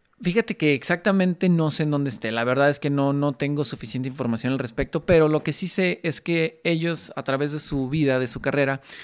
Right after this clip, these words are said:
lograron recopilar, eh, mm, objetos que fueron poseídos o que tuvieron, eh, que estuvieron en, en, en lugares malditos, eh, entonces ellos fueron juntándolos. De hecho, eh,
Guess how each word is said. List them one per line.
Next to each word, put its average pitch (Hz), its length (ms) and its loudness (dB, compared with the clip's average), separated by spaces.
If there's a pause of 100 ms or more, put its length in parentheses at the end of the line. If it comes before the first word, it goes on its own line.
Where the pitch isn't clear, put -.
(300)
lograron 147 400 2
recopilar, 143 640 0
eh, 120 840 -4 (800)
mm, 120 520 -6
objetos 160 540 2
que 127 120 -8
fueron 143 280 -2
poseídos 131 720 -2 (280)
o 131 120 -6
que 135 80 -6
tuvieron, 135 520 0
eh, 123 640 -4
que 139 60 -4
estuvieron 135 480 -2
en, 120 280 -4
en, 120 260 -6
en 117 240 -6
lugares 123 340 -4
malditos, 131 800 -2 (460)
eh, - 340 -12 (480)
entonces 151 320 -4
ellos 165 200 4
fueron 160 260 2
juntándolos. 156 840 2
De 175 160 0
hecho, 233 380 4
eh, 123 400 2